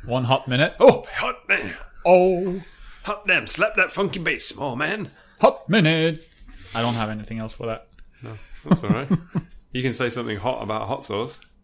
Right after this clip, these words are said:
Speaker 1: Me love me some
Speaker 2: Me
Speaker 1: hot sauce.
Speaker 2: me love me some hot sauce.
Speaker 1: Speaking of hot sauce,
Speaker 2: Mm.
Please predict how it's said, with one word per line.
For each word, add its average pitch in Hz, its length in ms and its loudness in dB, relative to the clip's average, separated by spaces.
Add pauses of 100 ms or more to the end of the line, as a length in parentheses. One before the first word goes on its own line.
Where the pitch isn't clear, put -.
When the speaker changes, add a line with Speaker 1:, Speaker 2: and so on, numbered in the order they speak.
(1300)
Speaker 1:
Me 113 240 2
love 101 580 0
me 101 220 -2
some 123 140 -2
Speaker 2:
Me 123 100 4
Speaker 1:
hot 110 160 0
sauce. 98 460 0
Speaker 2:
me 165 60 -2
love 147 280 0
me 156 140 -2
some 147 180 -4
hot - 200 -8
sauce. - 440 -8 (220)
Speaker 1:
Speaking 151 340 2
of 127 100 2
hot 104 160 -2
sauce, 139 360 0
Speaker 2:
Mm. 95 340 -6